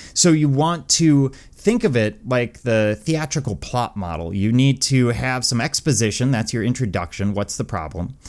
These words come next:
And then you want to work them up through the rising action to a climax and bring them back down through your presentation. You want to get your idea out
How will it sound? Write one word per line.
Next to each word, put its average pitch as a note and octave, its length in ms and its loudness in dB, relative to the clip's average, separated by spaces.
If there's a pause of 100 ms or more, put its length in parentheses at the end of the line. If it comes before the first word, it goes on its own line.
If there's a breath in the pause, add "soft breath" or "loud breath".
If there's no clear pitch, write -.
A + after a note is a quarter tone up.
(220 loud breath)
And D3 160 4
then F3 100 4
you E3 100 4
want D3+ 220 2
to C3+ 60 0
work F3 180 0
them C#3+ 320 0
up C3+ 300 -4
through C3 240 -2
the A#2 80 -2
rising A#2 460 0
action G2 540 -2 (200 loud breath)
to A2 140 -4
a G2 40 2
climax E3 580 -2
and B2+ 120 2
bring B2+ 160 2
them B2 140 2
back G#2 240 -6
down G2+ 600 -2 (760 soft breath)
through A#2+ 360 0
your G#2+ 340 2
presentation. A#2 800 -2 (1900 soft breath)
You C#3 140 2
want G3 160 4
to G#3 80 4
get F3 80 -4
your F3+ 120 2
idea D3+ 380 2
out F3+ 220 0